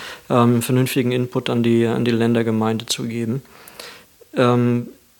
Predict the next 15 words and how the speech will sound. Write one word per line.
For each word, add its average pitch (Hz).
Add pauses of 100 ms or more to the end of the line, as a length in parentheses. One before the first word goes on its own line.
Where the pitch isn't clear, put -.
(380)
es 143
ist 151
weiter 151
eine 143 (560)
große 135
Herausforderung. 117
Wir 127
machen 127
jeden 135
Tag 147
Beobachtungen. 151
Wir 123 (100)
versuchen 135
aus 131
den, 120